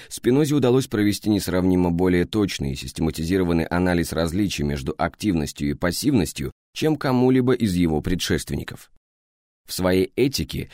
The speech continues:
Спиноза квалифицирует активность и пассивность,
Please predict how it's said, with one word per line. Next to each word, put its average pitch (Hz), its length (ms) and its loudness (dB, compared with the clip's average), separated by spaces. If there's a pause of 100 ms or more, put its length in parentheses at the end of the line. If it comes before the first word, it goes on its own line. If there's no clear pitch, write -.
(100)
Спиноза 143 600 2
квалифицирует 123 800 2
активность 95 680 0
и 98 80 0
пассивность, - 760 0